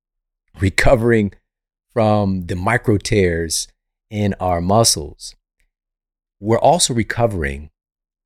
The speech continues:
our nervous system. And this is a big part. If we're looking at somebody who's doing powerlifting, for example, and this isn't about which flavor of this is going to be most effective, whether it's powerlifting or,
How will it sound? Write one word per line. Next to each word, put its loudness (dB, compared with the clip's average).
our -8
nervous 2
system. -10
And -4
this 0
is -2
a 2
big -2
part. 0
If -8
we're 2
looking 0
at 0
somebody 0
who's -6
doing -10
powerlifting, -10
for -18
example, -14
and 0
this 6
isn't 6
about 6
which 2
flavor 2
of 0
this 0
is -8
going -4
to -4
be -4
most -6
effective, -10
whether -8
it's -10
powerlifting -4
or, -12